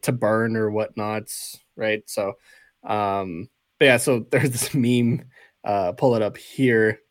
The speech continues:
and I'll also describe it here. So it's Ewan McGregor. He's got, you know, kind of the Obi-Wan-esque beard and longer hair, and he's, uh, he's sitting at the barbecue there, and it says, uh, he was like, "I hate you," and then he made sizzling <laughs> sounds just like this.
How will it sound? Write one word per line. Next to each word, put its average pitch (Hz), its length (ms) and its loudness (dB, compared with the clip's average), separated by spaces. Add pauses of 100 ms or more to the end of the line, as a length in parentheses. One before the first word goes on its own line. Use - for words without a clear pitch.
(120)
and 117 100 -4
I'll 110 220 0
also 147 260 6
describe 123 420 2
it 113 40 0
here. 120 140 2
So 127 160 4
it's 117 260 -2
Ewan 160 240 8
McGregor. 127 500 4
He's 123 160 2
got, 120 200 4 (180)
you 135 80 2
know, 120 220 4
kind 143 220 4
of 139 40 2
the 139 140 6
Obi-Wan-esque 139 840 4
beard 127 380 4
and 113 240 0 (640)
longer 131 400 6
hair, 127 320 4
and 127 80 4
he's, 120 260 2
uh, 113 200 4
he's 120 200 -4
sitting 151 180 4
at 135 60 4
the 123 80 -2
barbecue 120 540 2
there, 113 240 2
and 110 180 -2 (600)
it 117 120 0
says, 120 340 2
uh, 110 260 4 (260)
he 180 100 0
was 165 180 6
like, 143 280 6
"I 233 220 6
hate 226 460 4
you," 214 440 6 (400)
and 156 120 8
then 156 120 8
he 160 100 8
made 147 260 6
sizzling 165 480 6
<laughs> 165 120 4
sounds 143 280 6
just 170 220 2
like 147 160 6
this. 135 500 4